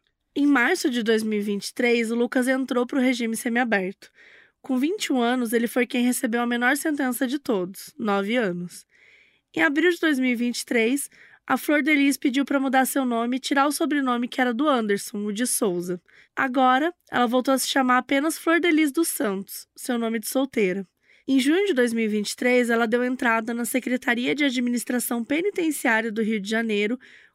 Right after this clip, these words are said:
com um pedido pra casar de forma religiosa com Alan na prisão.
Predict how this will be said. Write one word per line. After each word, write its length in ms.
com 140
um 40
pedido 400
pra 140
casar 400
de 100
forma 280
religiosa 680
com 220
Alan 240
na 140
prisão. 500